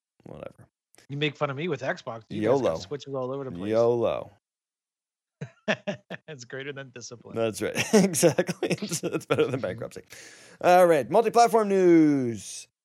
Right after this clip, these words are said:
Speaker 1: Uh, K F C has launched its own game console, which we actually talked about, what, like, four or five
Speaker 2: A
Speaker 1: episodes
Speaker 2: while
Speaker 1: ago.
Speaker 2: ago.
Speaker 1: So again, listeners, if you
Speaker 2: Yeah.
Speaker 1: don't, if you,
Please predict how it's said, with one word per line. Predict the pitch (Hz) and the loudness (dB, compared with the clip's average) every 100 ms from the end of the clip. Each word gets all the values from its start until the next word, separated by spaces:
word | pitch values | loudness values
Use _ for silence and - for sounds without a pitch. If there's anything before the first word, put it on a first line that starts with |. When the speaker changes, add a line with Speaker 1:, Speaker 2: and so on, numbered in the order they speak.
| - | -8
Speaker 1:
Uh, | 113 117 | -2 0
K | 113 165 | 0 -2
F | 160 | -2
C | 175 170 | -2 -2
has | 156 147 | -2 -4
launched | 139 143 156 139 | -2 -4 -4 -8
its | 123 | -4
own | 143 143 | -4 -4
game | 117 113 | -6 -6
console, | 117 110 - 196 | -6 -6 -6 -6
which | 170 120 - | -6 -8 -6
we | 110 - | -10 -8
actually | 95 95 - 104 95 | -10 -6 -8 -8 -10
talked | 92 87 92 107 | -8 -8 -8 -8
about, | 92 95 104 50 | -4 -4 -4 -6
what, | 65 64 50 | -12 -16 -16
like, | 53 | -20
four | - - 104 | -14 -10 -8
or | |
five | - 98 101 | -4 -4 -2
Speaker 2:
A | |
Speaker 1:
episodes | 117 107 110 120 | -6 -2 0 2
Speaker 2:
while | |
Speaker 1:
ago. | 127 175 | 2 2
Speaker 2:
ago. | 110 107 | 0 -2
Speaker 1:
So | 92 | -4
again, | 95 87 | -6 -4
listeners, | 87 98 117 110 | -6 -4 -6 -6
if | 107 | -6
you | |
Speaker 2:
Yeah. | 98 | -4
Speaker 1:
don't, | 95 - _ - | -6 -8 _ -14
if | 82 - - | -14 -14 -12
you, | 107 | -12